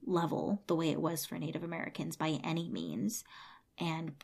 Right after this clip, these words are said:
the Japanese Americans weren't forced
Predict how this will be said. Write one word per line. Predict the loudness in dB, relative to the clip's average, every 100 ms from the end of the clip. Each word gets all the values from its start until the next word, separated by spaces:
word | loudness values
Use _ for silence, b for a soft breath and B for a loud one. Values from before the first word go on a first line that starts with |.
| -20 -20 _ _ _ -10
the | -2 0
Japanese | 2 0 2 0
Americans | 0 -2 0 0 0
weren't | -2 -4
forced | -2 0 0 -4